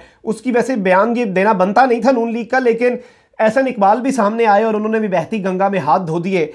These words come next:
और उन्होंने भी कह दिया कि मुस्लिम लीग नून जो है वो गिलगित बल्तिस्तान में होने वाले इंतखाबात जो हैं उनके नताइज को मुस्तरद करती है। गिलगित बल्तिस्तान में चौबीस में से तेईस नशिस्तों पर इंतखाब हुआ।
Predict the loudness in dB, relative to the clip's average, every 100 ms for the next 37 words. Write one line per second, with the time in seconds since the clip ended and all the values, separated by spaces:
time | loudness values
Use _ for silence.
0 | -6 0 2 2 0 2 2 2 2 2
1 | 0 -4 -2 -4 -4 -4 -4 -2 0 0
2 | 0 -2 -4 -2 -4 -4 -4 0 0 0
3 | -2 0 2 0 -2 -2 0 2 2 2
4 | 2 -4 -4 -12 _ _ -2 0 0 2
5 | 0 0 -2 -2 -2 -2 -4 -2 -6 -6
6 | -4 0 0 0 -2 -2 0 2 2 0
7 | -4 0 0 0 0 0 0 0 -2 -2
8 | -4 -4 -4 -2 0 0 -2 0 2 2
9 | 2 0